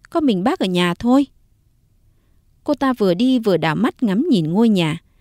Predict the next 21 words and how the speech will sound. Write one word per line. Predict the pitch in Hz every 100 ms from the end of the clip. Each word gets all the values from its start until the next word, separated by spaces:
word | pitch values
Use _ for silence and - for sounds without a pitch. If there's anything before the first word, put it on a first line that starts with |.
| _ _
Lòng | 220 208 190
lâng | 254 311
lâng | 294 294
khi | 302
nghĩ | 277 254
đến | 240 202 240
lúc | 381 - 254
mình | 190 175 170
được | 175 -
về | 180 156
ở | - 165 -
đây. | 190 226 220 _ _ _ _ _ _ _ _ _ _
Vừa | 262
ngồi | 226 196
xuống | - 185 208
ghế, | 190 190 247
Thúy | 254 208
đã | 233 294
giả | 214 151
vờ | 170 156
hỏi. | 165 160